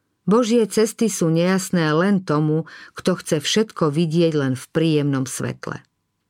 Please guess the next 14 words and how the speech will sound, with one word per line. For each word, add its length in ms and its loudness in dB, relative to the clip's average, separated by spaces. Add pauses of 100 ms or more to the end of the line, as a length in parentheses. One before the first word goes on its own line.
(500)
Naše 320 0
ľudské 400 0
prirodzenosti 960 0
sa 160 -2
javia 480 2 (240)
ako 320 -2
temné 560 2
a 80 -2
bezútešné. 1040 -2 (560)
Sú 160 0
to 160 0
však 320 -2
cesty 480 0 (400)
milosrdenstva, 1200 0